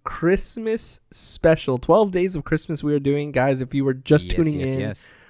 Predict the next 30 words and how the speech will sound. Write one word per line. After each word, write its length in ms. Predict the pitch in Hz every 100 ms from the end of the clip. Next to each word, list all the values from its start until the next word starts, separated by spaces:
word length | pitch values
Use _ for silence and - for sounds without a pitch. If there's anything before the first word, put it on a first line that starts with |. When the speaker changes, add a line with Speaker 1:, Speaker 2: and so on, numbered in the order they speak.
| _
Speaker 1:
we 180 | - 135
have 400 | 135 131 127 123
a 80 | -
couple 300 | - 151 160
more 180 | 151 151
episodes 540 | 82 143 139 139 135
that 140 | 120 104
we've 160 | 127
done 180 | 131 131
before, 400 | 123 - 151 170
so 120 | -
go 200 | - 131
ahead 240 | 135 135 139
and 180 | 123
listen 220 | 127 - 131
to 80 |
those 240 | 127 123 127
as 180 | 120 117
well. 420 | 123 135 160 202 - - - -
But 140 | 127
we 180 | 131 147
have 260 | 139 131 -
another 760 | 127 123 127 135 147 156 156
Speaker 2:
Yeah. 40 | 147
Speaker 1:
great 420 | 127 131 147 -
episode 440 | 135 135 135 135 127
for 100 | 131
you 140 | 127
guys 260 | 123 120 -
today. 480 | 131 131 147 180